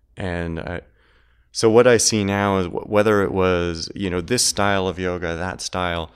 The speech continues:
this martial art or that martial art, this healing practice or that healing practice, I really think we, it's something we all share, which is why what you do is so neat. You're bringing together all these people in, in the well-being world, the wellness world,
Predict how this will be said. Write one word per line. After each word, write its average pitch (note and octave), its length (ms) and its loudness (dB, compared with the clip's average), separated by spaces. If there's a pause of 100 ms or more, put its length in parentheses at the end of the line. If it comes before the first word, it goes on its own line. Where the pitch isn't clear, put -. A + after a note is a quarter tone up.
(260)
this A2+ 220 0
martial F#2+ 400 -2
art E2+ 240 -2
or E2+ 80 -4
that F#2+ 240 -4
martial F2+ 360 -6
art, E2+ 220 -2 (420)
this G#2 200 2
healing F#2+ 320 -4
practice E2+ 440 -8
or F2 100 -6
that F2 240 -8
healing F2 260 -10
practice, E2 500 -10 (560)
I - 100 -8
really C#3+ 320 -2
think A2+ 320 0
we, G2+ 180 -2
it's - 400 -8
something A2+ 340 -4
we G2 120 -4
all F#2+ 160 -6
share, G#2+ 420 -4
which F2 220 -6
is F#2+ 180 -6 (520)
why - 180 -6
what D#2+ 240 -6
you E2+ 140 -6
do F2+ 260 -2
is G2+ 140 -6
so B2+ 160 0
neat. C3+ 340 -6
You're F2 160 -4
bringing G2+ 380 -2
together F2+ 640 -4
all G#2+ 420 0
these F#2 180 -4
people F#2+ 460 -2
in, E2+ 380 -6
in E2+ 240 -10
the D#2+ 280 -8
well-being F#2 840 -4
world, D#2+ 320 -8
the D#2+ 80 -12
wellness F#2 400 -10
world, D#2+ 260 -6